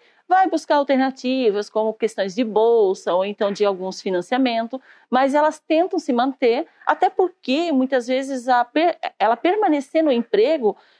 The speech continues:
tá ligado a ela concluir o curso no ensino superior.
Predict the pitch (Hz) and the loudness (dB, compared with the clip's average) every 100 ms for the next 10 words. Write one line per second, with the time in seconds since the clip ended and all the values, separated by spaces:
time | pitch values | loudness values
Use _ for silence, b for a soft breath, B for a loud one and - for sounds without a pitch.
0 | b 269 320 254 285 320 359 262 226 226 | b 0 0 0 0 2 2 2 2 0
1 | 226 - 277 - 247 262 294 - 240 226 | 0 0 0 0 -2 0 -2 -2 -4 -2
2 | 226 214 - 214 202 202 208 190 156 | -4 -4 -6 -8 -6 -4 -2 0 0